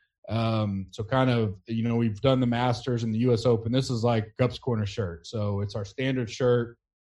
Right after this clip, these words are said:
You can get on there and order it. Our hat, um, we're getting the imagery up. It should be up in the next day or two as well.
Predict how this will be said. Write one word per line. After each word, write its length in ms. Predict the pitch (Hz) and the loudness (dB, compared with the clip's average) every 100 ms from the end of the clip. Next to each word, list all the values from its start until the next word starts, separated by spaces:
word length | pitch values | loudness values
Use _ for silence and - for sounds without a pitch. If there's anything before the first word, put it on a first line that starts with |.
| _ _ _ - | _ _ _ -10
You 80 | 127 | -6
can 100 | 117 | -2
get 120 | 120 | 0
on 180 | 123 123 | 0 0
there 80 | 120 | 0
and 100 | 113 | -2
order 320 | 123 143 151 | 0 4 6
it. 220 | 151 151 _ _ _ _ - | 6 2 _ _ _ _ -6
Our 200 | 123 110 | -4 -2
hat, 480 | 139 151 156 - _ _ | 2 4 4 2 _ _
um, 720 | 123 120 117 113 110 101 98 98 - | -6 -4 -2 -2 -2 -4 -8 -12 -10
we're 120 | 117 | -6
getting 300 | 117 147 156 | 0 2 4
the 60 | 139 | 2
imagery 540 | 135 147 127 135 135 - | 0 0 0 0 -2 2
up. 360 | 139 143 143 - | 2 2 0 -6
It 140 | 135 123 | -6 -6
should 160 | 127 | -4
be 120 | 131 | 0
up 160 | 131 127 | 0 0
in 60 | 127 | -4
the 80 | |
next 280 | 123 120 - | -2 -2 -2
day 120 | 127 | 0
or 100 | 127 | 0
two 220 | 120 147 123 | 0 -2 -2
as 160 | 104 | -2
well. 560 | 113 131 135 131 127 | 2 4 6 6 4